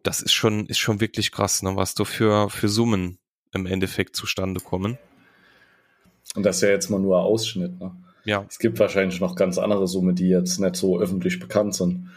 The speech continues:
Speaker 1: Ja, und da, da ist halt wirklich, also wenn man, wenn man da mal guckt, das sind jetzt nur ein paar Beispiele,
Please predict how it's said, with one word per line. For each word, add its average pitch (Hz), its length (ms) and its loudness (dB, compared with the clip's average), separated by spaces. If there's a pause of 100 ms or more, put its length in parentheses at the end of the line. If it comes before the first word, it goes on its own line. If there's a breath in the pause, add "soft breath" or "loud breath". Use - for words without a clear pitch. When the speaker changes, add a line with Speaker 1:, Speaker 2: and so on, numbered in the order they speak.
(120)
Speaker 1:
Ja, 107 220 0 (220)
und 120 140 -2
da, 123 100 4
da 135 100 2
ist 131 200 -2
halt 156 180 2
wirklich, 180 420 -2
also 117 340 2
wenn 117 160 2
man, 117 240 2
wenn 120 100 2
man 117 140 2
da 123 100 2
mal 113 140 2
guckt, - 420 -4
das 110 140 0
sind 135 140 -2
jetzt 131 240 0
nur 110 80 2
ein - 40 -4
paar 156 220 2
Beispiele, 165 720 0